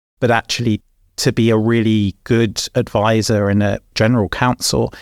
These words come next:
it's good that you've had other experiences as, as well. So we would encourage people to go and spend some time with our businesses,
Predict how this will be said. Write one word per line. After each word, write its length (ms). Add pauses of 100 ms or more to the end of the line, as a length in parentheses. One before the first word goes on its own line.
(160)
it's 160
good 280
that 100
you've 200
had 260
other 280
experiences 1000
as, 260
as 140
well. 320
So 320
we 220
would 120
encourage 520
people 340
to 280 (360)
go 180
and 160
spend 680 (340)
some 260
time 800
with 360 (600)
our 100
businesses, 640